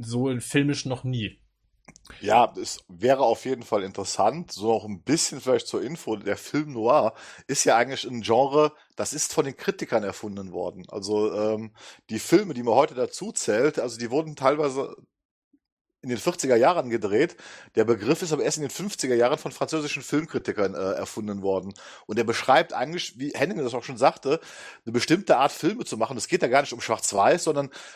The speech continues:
Speaker 2: man kann sagen, es geht um die extremen Hell-Dunkel-Kontraste. Also dieses Sti-,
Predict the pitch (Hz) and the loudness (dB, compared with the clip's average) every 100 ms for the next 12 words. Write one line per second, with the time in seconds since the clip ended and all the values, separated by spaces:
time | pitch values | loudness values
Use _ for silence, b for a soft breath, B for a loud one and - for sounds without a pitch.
0 | B - - 147 151 156 156 156 143 - | B -2 2 2 4 4 4 -2 -12 -12
1 | 123 160 170 135 123 143 131 - 156 165 | -6 -6 -6 -8 -10 -6 -4 -2 2 2
2 | 147 151 151 131 139 175 131 110 98 107 | 2 4 4 2 -4 -6 -4 -4 0 2
3 | 107 - 110 117 120 120 - 160 | 2 2 2 0 -4 -2 -2 -4